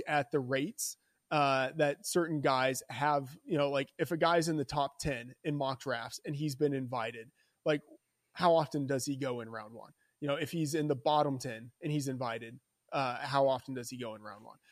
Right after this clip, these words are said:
So, like, you can, you know, bucket, you could do, you know, more, uh, you know, you're, you're the data scientist, you could do more sophisticated ways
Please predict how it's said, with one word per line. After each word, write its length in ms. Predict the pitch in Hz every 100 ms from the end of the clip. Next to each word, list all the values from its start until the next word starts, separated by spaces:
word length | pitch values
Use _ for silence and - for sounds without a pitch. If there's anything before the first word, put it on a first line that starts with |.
| -
So, 220 | 185 175
like, 220 | 185 151
you 100 | 208
can, 320 | 220 240 202 185 _ 214
you 180 | 214
know, 140 | 156 143
bucket, 560 | 127 160 135 - 143 -
you 140 | 147
could 180 | 160 139
do, 400 | 139 139 139 139 170
you 120 | 170
know, 220 | 135 123 120
more, 460 | 151 143 139 135 131
uh, 240 | 131 120 127
you 80 | 131
know, 80 | 120 131
you're, 300 | 151 151 147
you're 300 | 151 151 156 147
the 80 | 143
data 260 | 151 143
scientist, 540 | 139 147 143 147 143 151
you 60 |
could 160 | 147 143
do 120 | 143
more 200 | 143 147
sophisticated 760 | - 147 156 147 160 147 143 127
ways 400 | 131 135 139